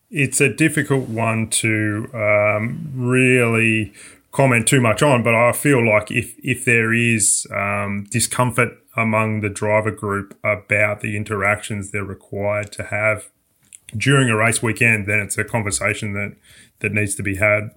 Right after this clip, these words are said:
with supercars for sure. Um, yeah, as you say, the, the big gaps between rounds,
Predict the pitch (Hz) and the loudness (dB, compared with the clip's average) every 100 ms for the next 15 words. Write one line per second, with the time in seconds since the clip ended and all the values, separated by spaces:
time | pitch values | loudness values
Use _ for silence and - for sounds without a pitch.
0 | 131 113 - 117 110 110 104 117 113 - | -6 -2 0 0 0 0 0 0 -6 -12
1 | _ - 120 - 120 117 117 - _ _ | _ -8 -6 -4 -4 -6 -8 -12 _ _
2 | _ _ - 107 104 101 101 98 - - | _ _ -6 -2 0 0 -2 -6 -10 -20
3 | _ - - - 113 92 107 107 - 117 | _ -20 -16 -2 2 2 2 2 4 4
4 | 117 104 101 131 107 117 113 - - 110 | 2 0 0 0 2 2 2 -2 -6 -2
5 | 120 110 110 117 131 117 - | 0 2 2 2 0 -4 -10